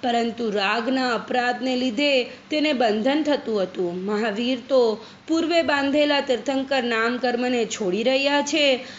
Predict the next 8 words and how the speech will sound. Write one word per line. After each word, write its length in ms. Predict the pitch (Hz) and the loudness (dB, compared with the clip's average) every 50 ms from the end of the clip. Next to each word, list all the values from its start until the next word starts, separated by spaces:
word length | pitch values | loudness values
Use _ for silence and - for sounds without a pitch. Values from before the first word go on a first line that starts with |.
| - - | -6 -2
ને 160 | 277 311 311 277 | 0 0 2 0
શ્રેણિક 540 | - 294 277 254 247 247 247 220 254 - | 0 0 0 0 0 0 0 -2 -2 -2
તીર્થંકર 560 | - 262 - - 277 247 247 247 262 254 247 220 | -2 -2 0 0 -2 -2 -2 0 0 0 2 2
નામ 340 | 220 208 196 202 202 233 | 0 0 0 0 0 -2
કર્મને 460 | 240 240 247 226 233 233 240 254 262 262 | -2 -2 -2 -2 0 0 0 0 0 -2
બાંધી 500 | 202 185 185 170 165 170 170 185 226 240 | -2 -2 -2 -2 0 -2 0 0 0 2
રહ્યા 380 | 262 240 226 202 180 175 175 | 2 2 2 2 0 0 0
છે. 280 | 165 - - 165 170 | -2 -4 -8 -8 -8